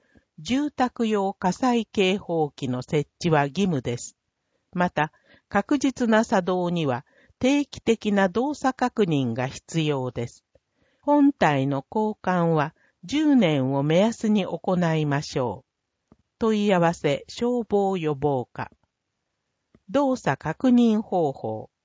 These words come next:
一、外観を確認。傷やひどい汚れ、埃などが付着していないか確認します。二、作動テスト。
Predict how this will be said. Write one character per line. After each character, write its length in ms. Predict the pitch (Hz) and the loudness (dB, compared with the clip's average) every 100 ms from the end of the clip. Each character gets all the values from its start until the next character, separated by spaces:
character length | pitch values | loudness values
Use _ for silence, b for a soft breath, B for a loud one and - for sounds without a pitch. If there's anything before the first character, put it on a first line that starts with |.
| _ _ _ _ _ - | _ _ _ _ _ -6
一、 480 | 190 - - 147 - _ _ - | -6 -4 -8 -8 -10 _ _ 0
外 260 | 226 277 269 | 2 2 0
観 400 | 269 233 214 190 | 0 2 2 0
を 120 | 185 | -2
確 340 | 190 151 151 | -4 -4 -2
認。 320 | 143 127 117 - _ _ _ _ _ - | -2 -2 -4 -10 _ _ _ _ _ -8
傷 280 | 233 220 226 | -4 0 4
や 180 | 214 208 | 4 4
ひ 160 | 220 | -2
ど 180 | 254 269 | -2 -2
い 180 | 185 143 | -2 -4
汚 280 | 127 151 143 | -4 -2 0
れ、 180 | 143 - | -2 -4
埃 420 | 208 - 277 254 | -10 0 2 4
な 160 | 247 233 | 4 4
ど 140 | 175 | 0
が 160 | 135 147 | 0 -2
付 80 | - | -2
着 320 | 254 - 247 | -4 -2 -4
し 120 | - | -4
て 140 | - | -2
い 160 | 220 202 | 0 2
な 180 | 196 185 | 0 0
い 100 | 143 | -2
か 160 | - 113 | -6 -8
確 320 | 143 - 202 | -8 -2 2
認 340 | 190 170 156 | 2 2 -2
し 180 | 156 151 | -4 -4
ま 200 | 123 127 | -4 -4
す。 180 | - _ _ _ _ _ _ _ _ _ _ - | -12 _ _ _ _ _ _ _ _ _ _ -4
二、 280 | 180 170 _ _ _ _ | -2 -2 _ _ _ _
作 240 | - 208 | 0 2
動 300 | 202 262 233 | 2 -2 -2
テ 180 | - 170 | 0 -2
ス 180 | - - | -2 -12
ト。 220 | - | -12